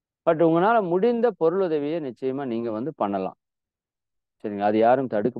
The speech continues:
போறதில்லை. அது ஒவ்வொருத்தவங்களோட வாழ்க்கை வசதி சூழலுக்கு தகுந்த மாதிரி நீங்க அதை வாய்ப்பை பயன்படுத்திக்கோங்க. அதுல கிட்டத்தட்ட ஒரு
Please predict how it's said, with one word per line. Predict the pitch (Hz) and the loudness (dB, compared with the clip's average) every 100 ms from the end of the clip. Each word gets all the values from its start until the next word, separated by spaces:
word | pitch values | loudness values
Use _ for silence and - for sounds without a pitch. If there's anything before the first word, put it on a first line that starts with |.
| 113 | -8
போறதில்லை. | 110 95 95 151 - _ _ _ _ _ _ _ _ _ | -8 -8 -10 -12 -14 _ _ _ _ _ _ _ _ _
அது | 170 170 | 2 4
ஒவ்வொருத்தவங்களோட | 175 220 202 208 202 180 160 143 | 6 4 4 2 2 2 2 2
வாழ்க்கை | 156 165 170 147 | 0 -2 -4 -2
வசதி | 131 156 151 135 | -4 -6 -6 -4
சூழலுக்கு | 139 139 131 120 - | 0 0 0 -2 -4
தகுந்த | 123 135 117 | -4 -4 -4
மாதிரி | 127 165 | -4 -4
நீங்க | 160 120 | -4 -4
அதை | 107 98 | -2 -2
வாய்ப்பை | 110 120 117 101 | -2 -2 -6 -6
பயன்படுத்திக்கோங்க. | 110 120 95 - 98 95 120 _ _ _ _ _ _ _ _ _ _ - | -4 -6 -8 -12 -14 -14 -14 _ _ _ _ _ _ _ _ _ _ -2
அதுல | 143 143 139 | 2 4 4
கிட்டத்தட்ட | 143 143 165 180 | 2 2 2 4
ஒரு | 147 | 4